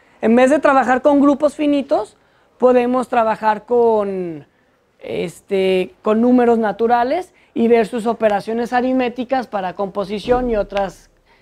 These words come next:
este, eh, relaciones de grupos. Y bueno, esto se puede generalizar también a otros objetos. La idea básica es de que podemos modelar todas las estructuras matemáticas usando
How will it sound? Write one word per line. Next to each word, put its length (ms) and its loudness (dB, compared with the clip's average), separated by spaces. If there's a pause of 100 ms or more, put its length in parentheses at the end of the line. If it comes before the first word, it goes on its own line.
(120)
este, 1000 -6 (560)
eh, 360 -4
relaciones 560 4
de 120 0
grupos. 560 0 (500)
Y 60 6
bueno, 340 4
esto 260 4
se 120 4
puede 260 4
generalizar 640 0
también 340 -2
a 180 2
otros 340 -2
objetos. 600 -4 (440)
La 200 4
idea 220 4
básica 520 0
es 80 0
de 100 -2
que 100 -2
podemos 800 -2 (360)
modelar 600 4
todas 400 2
las 160 -2
estructuras 560 -2
matemáticas 920 -4 (240)
usando 640 0